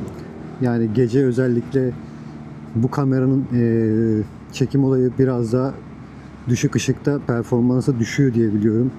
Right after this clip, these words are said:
D J I'ye kıyasla. O yüzden manuel ayarlarla yapmaya çalıştım.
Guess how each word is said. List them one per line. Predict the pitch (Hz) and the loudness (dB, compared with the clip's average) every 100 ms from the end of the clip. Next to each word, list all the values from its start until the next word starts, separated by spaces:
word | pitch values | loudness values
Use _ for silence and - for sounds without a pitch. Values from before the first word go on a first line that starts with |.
| - - - - - - - - - - - | -14 -18 -18 -18 -16 -16 -16 -16 -16 -14 -4
D | 104 110 | 0 2
J | 104 110 | 2 2
I'ye | 110 | 2
kıyasla. | 107 117 107 - 131 - - - - - - - - - - - - | 2 2 0 -2 -4 -4 -8 -18 -20 -20 -18 -20 -20 -20 -20 -20 -4
O | 123 | 0
yüzden | 120 120 135 | 2 2 2
manuel | 131 127 135 139 | 2 2 2 2
ayarlarla | 135 127 123 135 131 123 123 | 2 2 2 2 2 0 0
yapmaya | 131 120 127 117 | 0 0 2 0
çalıştım. | 113 123 113 - 139 | 2 0 0 0 -2